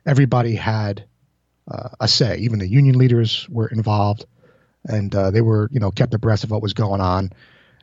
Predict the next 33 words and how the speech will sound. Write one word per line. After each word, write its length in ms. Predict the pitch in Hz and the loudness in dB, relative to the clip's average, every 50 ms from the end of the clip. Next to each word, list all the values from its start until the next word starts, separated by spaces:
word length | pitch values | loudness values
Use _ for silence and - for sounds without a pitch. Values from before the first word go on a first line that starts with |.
| _ - | _ -6
And, 320 | - - 104 98 98 92 95 | -4 -2 -2 0 0 0 0
um, 520 | 92 92 90 87 85 85 104 107 92 - _ _ _ _ _ _ _ _ _ _ _ _ _ _ - | 2 2 2 0 -2 -4 -6 -10 -12 -16 _ _ _ _ _ _ _ _ _ _ _ _ _ _ -2
like 100 | - 151 | 0 0
I 60 | 165 | 0
said, 220 | 147 - - 110 107 | 0 -2 -4 -6 -8
I, 120 | 113 127 - - | -10 -14 -12 -8
I 40 | 151 | -4
wanna 220 | 165 185 190 180 165 | -2 0 0 0 0
say 300 | - - 180 165 160 151 | 0 0 0 2 2 0
it 240 | 147 147 - 143 127 | 0 -2 -2 -4 -4
was, 200 | 127 120 - - | -4 -6 -8 -8
it's 280 | - 156 135 127 - - | -6 -6 -6 -6 -6 -6
been 160 | - - 147 | -2 0 0
extremely 400 | 131 123 - - 170 160 147 139 | 0 0 0 2 2 4 4 2
positive 380 | 131 - 127 127 131 131 135 131 | 2 2 2 2 2 2 0 -2
for 160 | - - 135 | -4 -4 -4
us 380 | 127 127 123 - - - - - | -2 -2 -4 -6 -8 -10 -12 -12
in, 200 | 220 175 135 127 | -10 -8 -8 -8
in 160 | - - 131 | -6 -6 -6
the 80 | 123 110 | -6 -4
fire 260 | 113 127 123 123 123 | -2 0 0 2 2
department. 500 | 120 113 - 127 123 117 120 120 117 120 - - - - - - - _ _ _ - | 0 0 0 0 0 0 0 -2 -4 -6 -10 -16 -20 -20 -20 -20 -20 _ _ _ -2
And, 240 | - 113 107 107 107 | 0 0 2 2 2
uh, 200 | 104 101 101 104 | 0 0 0 -2
it's, 220 | - 123 113 - - | -2 -4 -4 -4 -4
it's 160 | - 113 - | -4 -2 0
helped 180 | 127 131 127 - | 0 0 2 2
us 140 | 139 - | 0 2
make 200 | - 127 127 127 | 2 2 0 0
some 300 | - - - 113 107 104 104 - | 0 0 0 0 0 -2 -6 -4
pretty 280 | - - 160 151 151 123 | 0 2 4 6 6 4
significant 640 | - 139 123 - 117 127 123 127 123 - 131 117 113 | 4 0 -2 0 0 0 0 0 0 0 0 0 0
decisions, 600 | 110 - - 135 120 117 135 147 143 - - | -2 0 2 2 2 2 2 0 0 -4 -8